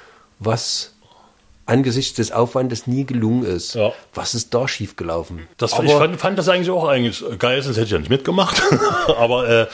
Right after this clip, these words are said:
Speaker 2: und ja, da lief eben auch einiges schief wieder. Äh,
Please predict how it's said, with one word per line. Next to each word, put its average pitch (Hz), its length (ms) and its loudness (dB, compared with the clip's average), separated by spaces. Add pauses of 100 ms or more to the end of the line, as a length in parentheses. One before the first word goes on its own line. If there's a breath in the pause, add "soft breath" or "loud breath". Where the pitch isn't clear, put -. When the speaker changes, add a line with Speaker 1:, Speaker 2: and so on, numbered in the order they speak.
(360 loud breath)
Speaker 2:
und 135 120 2
ja, 123 100 4
da 120 140 2
lief 120 400 0
eben 143 180 2
auch 175 160 0
einiges 98 460 0
schief 82 420 -4
wieder. 78 380 -6 (100)
Äh, 98 360 2